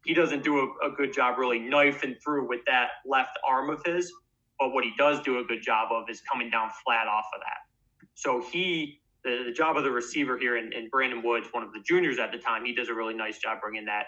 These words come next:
that knife technique of the arm up after this rep. Bringing that arm up. You wanna tell them, all right, burst off the ball, give a look. Again, nothing's different between this route and a vertical up until five yards. Sell that vertical, all right?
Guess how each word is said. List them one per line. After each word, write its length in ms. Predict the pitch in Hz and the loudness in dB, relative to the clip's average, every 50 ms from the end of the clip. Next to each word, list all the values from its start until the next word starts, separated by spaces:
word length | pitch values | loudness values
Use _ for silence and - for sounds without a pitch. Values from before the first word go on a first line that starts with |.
| - | -4
that 240 | - 110 110 - 113 | -4 -4 -4 -4 -4
knife 220 | 117 120 117 117 - - - | -2 -2 -2 -2 -4 -4 -6
technique 320 | 113 - - 113 110 - | -4 -4 -6 -10 -10 -8
of 120 | - 104 101 | -10 -10 -8
the 100 | 107 107 | -4 -4
arm 240 | 110 110 110 113 110 - _ _ _ _ - | -2 -2 -2 -4 -8 -12 _ _ _ _ -2
up 200 | 113 117 117 117 - - - - | 0 0 0 -2 -6 -12 -6 -4
after 260 | 113 110 - - 110 107 | -4 -4 -4 -6 -8 -4
this 260 | 113 120 117 - - - | -4 -4 -4 -4 -4 -2
rep. 220 | 110 101 104 - - _ _ _ _ _ _ _ _ _ _ _ _ _ _ _ _ _ _ _ _ _ _ - - _ _ _ _ _ _ _ _ _ _ _ _ _ _ _ _ _ _ _ _ _ _ _ _ _ _ _ _ | -2 -2 -2 -4 -10 _ _ _ _ _ _ _ _ _ _ _ _ _ _ _ _ _ _ _ _ _ _ -20 -20 _ _ _ _ _ _ _ _ _ _ _ _ _ _ _ _ _ _ _ _ _ _ _ _ _ _ _ _
Bringing 220 | - 120 127 123 120 | -8 -6 -4 -2 -2
that 180 | 117 113 113 | 0 0 2
arm 280 | 113 117 117 117 113 113 | 2 2 2 2 0 0
up. 200 | - - - - - | -2 -2 -4 -6 -6
You 100 | 147 143 | -2 0
wanna 240 | 147 147 135 127 | 2 2 0 0
tell 260 | - - 147 147 143 135 | -2 0 2 4 4 4
them, 220 | 120 123 120 117 | 2 0 0 0
all 60 | 113 | 0
right, 180 | 113 110 101 - | 0 -2 -2 0
burst 300 | 143 139 147 143 143 - | 0 2 2 0 2 2
off 240 | 139 143 139 - - | 2 2 2 0 -4
the 40 | |
ball, 480 | 135 123 131 131 127 127 127 127 127 - - - - _ _ - | -4 -2 0 0 2 2 0 0 -2 -6 -12 -18 -20 _ _ -6
give 140 | 135 127 127 | -4 -4 -2
a 40 | 135 | -2
look. 280 | 127 127 131 127 123 | 0 0 0 0 -2
Again, 320 | 120 117 120 110 104 107 104 | -4 -4 -4 -4 -6 -4 -4
nothing's 360 | 113 123 - - 139 123 117 | -4 -2 -2 -4 -8 -8 -6
different 380 | - 143 131 - - - - | -4 -4 -4 -2 -4 -8 -8
between 260 | - - - 143 131 123 | -10 -12 -10 -10 -6 -4
this 200 | 120 123 - - | -4 -4 -2 0
route 180 | 131 131 123 | 0 0 0
and 100 | 123 120 | 0 -2
a 60 | 117 | -4
vertical 480 | 113 117 120 117 113 113 117 - 117 113 | -2 0 0 0 0 -2 -2 0 0 2
up 120 | 113 113 117 | 2 0 -2
until 280 | 117 113 - 120 117 113 | -6 -8 -6 -6 -6 -4
five 300 | - 113 117 113 110 107 | 0 0 2 2 0 0
yards. 360 | 113 113 107 110 110 107 - | -2 -2 0 0 -2 -4 -6
Sell 260 | - - - 117 123 123 | -8 -4 -2 0 0 0
that 240 | 123 120 117 113 - | 0 0 0 0 -2
vertical, 560 | 120 117 113 113 110 - 120 117 110 110 - - _ _ _ _ _ _ - | -2 -2 -2 -2 -4 -4 -4 -4 -4 -4 -8 -14 _ _ _ _ _ _ -2
all 80 | 117 | 0
right? 180 | 113 113 117 | 0 0 0